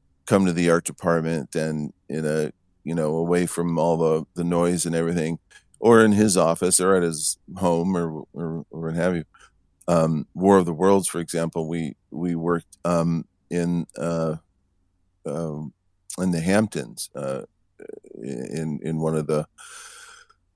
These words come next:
one of the buildings, uh, at, on his estate there in the Hamptons. And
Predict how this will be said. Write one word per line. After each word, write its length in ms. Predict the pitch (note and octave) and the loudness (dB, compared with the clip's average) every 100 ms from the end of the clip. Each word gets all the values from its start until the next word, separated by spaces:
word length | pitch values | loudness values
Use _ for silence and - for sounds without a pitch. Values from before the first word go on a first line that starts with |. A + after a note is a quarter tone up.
| _ _ | _ _
one 140 | C3+ C#3 | 6 6
of 140 | B2+ | 6
the 120 | B2 | 4
buildings, 720 | G2 A#2+ A2+ A2 G#2+ F#2+ - - F2+ | 8 10 10 8 4 4 -2 -4 -2
uh, 420 | F#2 - D#2 D#2+ | -2 -4 -4 -4
at, 440 | C2+ D#2 F2 F2+ F#2 | -4 -4 -2 -2 0
on 120 | F2+ | 0
his 180 | F2+ E2+ | 2 2
estate 480 | F2 - G2 F#2 - _ _ _ F#2 | 4 4 4 2 0 _ _ _ -4
there 180 | F2 | 0
in 100 | F2 | 0
the 60 | E2+ | 0
Hamptons. 520 | F#2 F2+ - F2 F2+ | 0 -2 -2 -2 0
And 260 | F2+ F2+ | 2 0